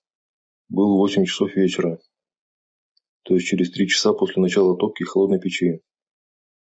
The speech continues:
И после этого печь медленно остывала.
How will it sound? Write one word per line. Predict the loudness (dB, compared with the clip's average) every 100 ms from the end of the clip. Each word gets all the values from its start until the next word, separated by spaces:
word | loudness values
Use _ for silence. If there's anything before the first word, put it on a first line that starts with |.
| _ _ _ -10
И |
после | 0 0 2 0
этого | 2 2
печь | 2 0 0
медленно | 0 2 0
остывала. | 0 2 2 2 -2